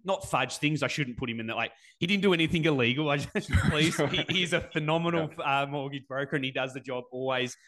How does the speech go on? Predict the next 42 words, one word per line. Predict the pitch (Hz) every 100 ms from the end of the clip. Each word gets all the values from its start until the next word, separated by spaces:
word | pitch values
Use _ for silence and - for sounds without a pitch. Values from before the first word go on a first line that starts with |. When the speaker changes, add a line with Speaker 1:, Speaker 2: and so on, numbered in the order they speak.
| _ 131
Speaker 1:
above | 131 123 120
board. | 131 135
But | 160 - _ _
he | - 170
tweaked | - 185 185
some | 180 156
things, | 165 160 151
did | 165 160
some | 160 135
things, | 151 151
and, | 135
like, | 131 120 - - 151 _ _ _
"We | 165
can | 165 175
make | 156 147
it | 139
work, | 131 120 104 -
but | 139 135
what | 160 151
you're | 143
gonna | 139 127
need | 127 123
to |
bring | 117 123
to | 110
the |
table | - 113 113 110 110
is | 107 107
this, | 117 95 113
like, | 107
the | 117
deposit | 113 139 127 120
we | 117
had | 120
to | 117
bring | 110 110 107
and | 110
all | 107
that." | 113 107
And | 107
I'm | 110
like, | 110